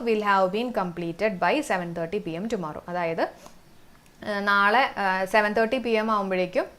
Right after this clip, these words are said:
ഈ വർക്ക് കംപ്ലീറ്റ് ചെയ്ത് കഴിഞ്ഞിട്ടുണ്ടാവും. അല്ലാണ്ട് വർക്ക്, ഇപ്പം ഞാൻ സപ്പോസ് "The work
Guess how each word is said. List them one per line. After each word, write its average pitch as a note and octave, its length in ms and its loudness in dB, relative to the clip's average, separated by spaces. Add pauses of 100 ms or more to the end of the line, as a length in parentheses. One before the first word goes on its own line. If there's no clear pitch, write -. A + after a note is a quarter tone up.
ഈ G#3+ 100 -2
വർക്ക് F#3+ 300 0
കംപ്ലീറ്റ് G3 460 -2
ചെയ്ത് G3+ 240 -2
കഴിഞ്ഞിട്ടുണ്ടാവും. A3+ 680 -2 (300)
അല്ലാണ്ട് F#3+ 220 2
വർക്ക്, F#3+ 280 4 (140)
ഇപ്പം A3 180 0
ഞാൻ B3+ 200 2
സപ്പോസ് B3 360 2
"The A3 100 2
work A3 300 2